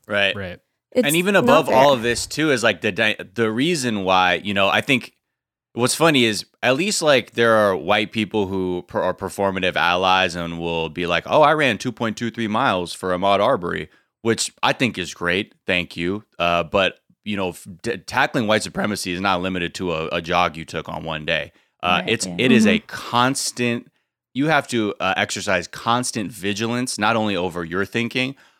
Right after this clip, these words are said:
Speaker 1: uh, over the things you are saying out loud, over the things you are allowing other people to say around you, around the way you are allowing people to be treated in front of you.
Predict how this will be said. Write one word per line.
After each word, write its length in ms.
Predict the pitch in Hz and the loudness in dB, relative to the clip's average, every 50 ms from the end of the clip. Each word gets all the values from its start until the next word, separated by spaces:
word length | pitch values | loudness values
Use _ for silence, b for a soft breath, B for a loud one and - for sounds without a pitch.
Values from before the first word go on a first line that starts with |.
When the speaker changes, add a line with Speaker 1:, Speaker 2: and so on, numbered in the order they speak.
| b _ | b _
Speaker 1:
uh, 140 | - 98 98 | 2 2 2
over 260 | 85 104 101 98 98 | 2 0 -2 -2 -4
the 120 | 87 90 82 | -6 -6 -6
things 360 | - 107 107 104 98 82 78 | -4 -4 -4 -4 -4 -6 -8
you 220 | 85 90 104 110 | -6 -2 2 4
are 100 | 110 110 | 4 4
saying 380 | 107 - - 110 110 117 117 113 | 2 0 -2 -2 -2 -2 0 0
out 160 | 113 110 107 | 0 0 2
loud, 280 | 110 110 113 117 117 113 | 2 2 2 2 2 2
over 220 | - 98 98 95 95 | 0 0 0 0 -4
the 100 | 87 85 | -6 -6
things 340 | - - 98 92 90 80 | -4 -4 -4 -4 -4 -6
you 100 | 92 98 | -4 -2
are 80 | 92 85 | 0 0
allowing 460 | 85 85 85 87 92 101 107 101 95 | 0 0 0 0 0 0 0 -2 -2
other 260 | - 90 95 110 113 | -2 0 0 0 -2
people 300 | - - 107 107 - 110 | -2 -4 -8 -8 -8 -10
to 80 | 101 98 | -8 -8
say 180 | - - 110 107 | -2 0 0 2
around 320 | 110 113 110 113 120 113 | 2 0 0 -2 -2 -2
you, 180 | 117 123 117 b b b b 98 | -2 -4 -4 b b b b 0
around 320 | 101 110 110 110 107 101 | 2 2 2 2 2 0
the 100 | 95 98 | 0 0
way 320 | 98 107 110 107 107 - b b b b | 2 4 4 4 2 0 b b b b
you 180 | - 104 110 110 | -6 -2 0 2
are 100 | 92 92 | 2 2
allowing 460 | 92 92 95 98 104 104 101 95 92 - _ | 2 2 2 2 2 2 0 -4 -6 -10 _
people 320 | - - 117 104 - 104 95 | -8 -8 -6 -6 -4 -6 -6
to 160 | - - 104 | -6 -8 -8
be 160 | 82 87 82 | -8 -8 -8
treated 460 | - - - 117 120 127 127 135 120 | -8 -8 -6 -4 -2 0 0 0 -2
in 180 | - 98 85 - | -2 -6 -8 -8
front 340 | - - 101 110 131 127 147 | -6 -2 0 0 0 0 -2
of 140 | 139 127 | -2 0
you. 200 | 143 143 147 151 | 0 0 0 -2